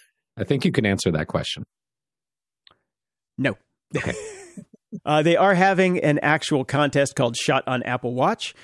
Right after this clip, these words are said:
Speaker 2: Um, you can win up to five thousand dollars and an Apple Watch, which I think is ironic that they're giving away Apple Watches and wrist cams
Speaker 1: To
Speaker 2: that you
Speaker 1: people
Speaker 2: have
Speaker 1: that
Speaker 2: to
Speaker 1: already
Speaker 2: have
Speaker 1: have.
Speaker 2: to enter the contest. <laughs>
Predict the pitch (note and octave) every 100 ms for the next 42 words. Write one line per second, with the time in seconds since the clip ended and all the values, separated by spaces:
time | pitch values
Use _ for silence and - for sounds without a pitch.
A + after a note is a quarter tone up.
0 | - - _ - C#3 C#3 C3 C3 B2+ -
1 | D3 D3+ C#3+ C#3 C#3+ C#3+ - C#3+ C3+ -
2 | C3+ C3 D3 C3+ A#2+ A#2+ B2 A#2+ G3 C4+
3 | - - - G#3+ C4 F#3+ G3+ A3+ A3 C#4
4 | F3 F#2 - - _ _ _ - C3+ C#3+
5 | B2+ D3 C#3+ D3 D#3 G#3+ D3 - - _
6 | _ - C#3+ D#3+ D#3+ D#3+ D3+ D3 C#3 C#3+
7 | C#3 C3+ F#3 - C3 C3+ - - _ A#3+
8 | C#4 G#3+ G#3+ - D#3 C3+ C#3+ D#3+ - _
9 | _ _ _ _ _ _ _ _ _ -
10 | A3+ A#3+ A#3+ - - A3+ A#3+ A#3+ G#3 F#3+
11 | B2 A#2+ D3+ C#4 C#4 C#4+ D4 C#4+ C#4+ D4+
12 | E4 C#4 A#3+ C3 D#4+ - - A4+